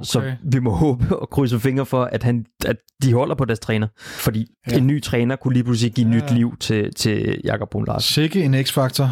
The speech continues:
Speaker 2: Ja, det ville da være, det ville kunne vende, øh, op, op og ned på det hele, altså.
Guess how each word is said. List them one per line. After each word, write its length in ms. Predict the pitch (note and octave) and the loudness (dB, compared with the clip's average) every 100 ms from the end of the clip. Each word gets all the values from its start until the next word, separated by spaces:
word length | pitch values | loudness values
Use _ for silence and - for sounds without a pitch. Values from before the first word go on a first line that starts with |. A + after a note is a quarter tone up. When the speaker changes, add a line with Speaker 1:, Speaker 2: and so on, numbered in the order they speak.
| B2 | -2
Speaker 2:
Ja, 80 | B2+ | -4
det 200 | A2+ F3+ | 0 0
ville 120 | A3 | 0
da 40 | F#3+ | 2
være, 480 | D3 C3 A#2+ A#2 A2 - | 2 2 2 2 0 0
det 80 | E3 | 0
ville 120 | G3 | 2
kunne 120 | D3 | 2
vende, 320 | C3+ B2+ B2 | 2 2 2
øh, 120 | B2 A#2+ | 2 2
op, 200 | B2+ C3 | 2 0
op 200 | - D#3+ | 0 0
og 60 | E3 | 0
ned 100 | D#3+ | -2
på 60 | D#3 | 0
det 100 | C#3 | 2
hele, 180 | C3+ C#3+ | 2 0
altså. 220 | A2 | 0